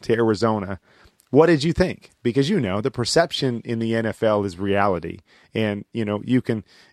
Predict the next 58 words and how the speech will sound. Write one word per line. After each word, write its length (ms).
gain 240
a 80
perception 540
when 100
people 240
don't 180
even 220
know 160
you. 280
And 360
that's 200
exactly 360
what 140
happened, 360
was 240
you 100
get 180
cut 240
from 320
Saint 280
Louis, 360
and 260
released 280
from 120
Saint 240
Louis 260
after 340
going 220
to 60
two 160
Super 260
Bowls. 340
You 100
play 200
nine 320
games, 400
and 80
you 80
don't 180
really 220
play 320
the 120
way 160
you 180
used 240
to 80
play 320
in 100
New 80
York. 380
And 120
everybody 340
just 200
said, 140
"Well, 260
he, 240
he's 160
done. 320